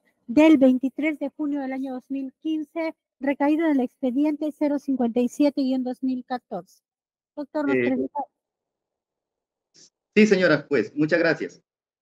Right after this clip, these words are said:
Speaker 2: Eh, la resolución antes citada por su judicatura es la que fue admitida, que obra fu-, eh, en la carpeta fiscal de folios tres, tres mil ciento noventa y tres,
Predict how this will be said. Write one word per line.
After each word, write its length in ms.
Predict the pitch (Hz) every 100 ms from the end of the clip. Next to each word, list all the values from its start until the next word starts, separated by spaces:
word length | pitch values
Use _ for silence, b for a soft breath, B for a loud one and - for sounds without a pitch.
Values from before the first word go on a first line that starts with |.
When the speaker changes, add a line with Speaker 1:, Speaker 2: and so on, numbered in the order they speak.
| _ _ _ -
Speaker 2:
Eh, 580 | 156 160 156 151 147 _ _ _ _ -
la 220 | 147 156
resolución 560 | 160 165 160 156 208
antes 260 | 196 196 175
citada 420 | 151 - 165 151
por 140 | 131 -
su 100 | 120
judicatura 600 | - 123 127 127 160 143
es 100 | 143
la 120 | 123
que 100 | 110
fue 140 | 139
admitida, 600 | 131 127 - 175 147 - - _ _ _ -
que 80 | 127
obra 320 | 143 131 123
fu-, 260 | - 131 _ -
eh, 240 | 110 110
en 80 | 110
la 80 | 107
carpeta 340 | 117 135 131
fiscal 500 | 123 110 139 139 143 - _ _ _ _
de 160 | 113 127
folios 500 | 123 139 135 131 131 _ _ _ _ _ _ _ _ _
tres, 360 | 127 123 120 - _
tres 180 | 127 127
mil 180 | 160 156
ciento 240 | 165 151
noventa 340 | 135 123 110
y 60 | 117
tres, 460 | 131 156 156 -